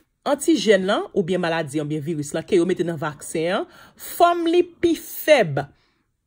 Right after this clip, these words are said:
se sou sa doktè. Syantis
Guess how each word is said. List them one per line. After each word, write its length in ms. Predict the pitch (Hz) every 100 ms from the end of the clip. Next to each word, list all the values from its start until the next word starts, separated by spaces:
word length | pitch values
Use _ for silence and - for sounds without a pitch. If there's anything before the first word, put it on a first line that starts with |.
| _ _ _ _ _ _ _ _ _ _ _ _ -
se 360 | - - 269 254 _ _ _ _ -
sou 320 | - - 254
sa 760 | - - - 202 247 330 359 349 208 147 143 -
doktè. 840 | 214 202 _ _ 214 233 262 277 269 - _ _ 202
Syantis 840 | 190 160 156 - 196 - 185 -